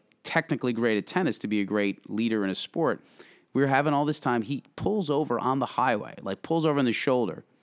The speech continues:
and just pulls over, stops, turns around, and I think he said, you know, I think he said, looked at us all and goes, "Do you fucking like losing?" It was very similar to the Moneyball thing where,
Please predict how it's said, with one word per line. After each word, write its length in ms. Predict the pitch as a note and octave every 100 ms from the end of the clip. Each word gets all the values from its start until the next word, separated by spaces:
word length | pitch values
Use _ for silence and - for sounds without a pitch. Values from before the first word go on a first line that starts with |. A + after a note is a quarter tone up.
| _ _ _ _
and 120 | A#2 A#2
just 140 | C#3+
pulls 180 | A#3+ A#3
over, 300 | F#3 D#3+ F3+
stops, 600 | - - D#3 D3+ - - - _ _ _ _ _ _ -
turns 280 | G3 G#3
around, 460 | E3+ D3+ C3+ C#3 C#3+ - _ _ _ _ _ _ _
and 60 | F#2
I 60 |
think 140 | G#2 D#3+
he 100 | F#2+
said, 260 | - E2 - -
you 120 | F#2
know, 140 | - - - _ -
I 80 |
think 140 | A#2 D#3
he 80 | A2
said, 280 | A#2 G2+ - _ - _ _ -
looked 260 | D3+ A#3
at 120 | A#3+ G#3
us 160 | -
all 100 | G3
and 80 | D#3+
goes, 160 | C#3 A#2
"Do 100 | E3
you 80 |
fucking 540 | D4 - - C3+ - F#3
like 260 | A2 A2+
losing?" 300 | A2+ A#2+ C#3
It 40 | E3
was 160 | D3+
very 180 | B2+ A3
similar 340 | - G#3 G3 D#3
to 100 | D#3
the 100 | C3+
Moneyball 540 | C3+ F3+ C#3 A2 G2
thing 360 | - A2 A2 G#2+
where, 240 | G#2+ F#2+